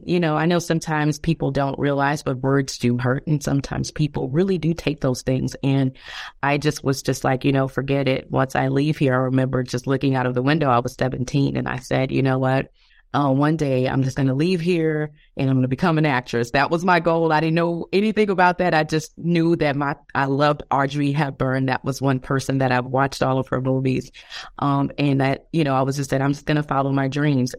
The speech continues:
And life happened, and I became a mother very early on. Um, and just was just,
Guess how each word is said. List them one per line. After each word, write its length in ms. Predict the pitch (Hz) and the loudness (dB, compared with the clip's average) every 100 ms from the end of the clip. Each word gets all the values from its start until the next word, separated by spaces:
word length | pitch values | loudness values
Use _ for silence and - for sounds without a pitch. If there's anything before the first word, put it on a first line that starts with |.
| - | -2
And 460 | 143 139 139 143 - _ _ _ 170 | 0 2 0 -2 -8 _ _ _ -2
life 320 | 180 233 - | 0 0 -2
happened, 580 | - 117 107 131 131 - 135 | -6 -4 -2 -2 -2 -2 0
and 280 | 139 135 | 2 2
I 40 | 127 | 0
became 380 | 127 - 143 147 | -2 -2 0 2
a 60 | |
mother 340 | 139 135 139 139 | 2 0 0 0
very 360 | 135 131 131 - | 0 2 0 0
early 340 | 127 127 123 - | 0 0 -2 0
on. 460 | 131 131 131 135 - - - - - - | 2 2 2 0 -6 -20 -18 -18 -8 -4
Um, 400 | 135 131 139 139 | -2 -2 -2 -2
and 160 | 190 185 | 0 0
just 280 | 190 - 165 | -2 -4 -2
was 220 | 165 - | -2 0
just, 260 | 160 - | -4 -4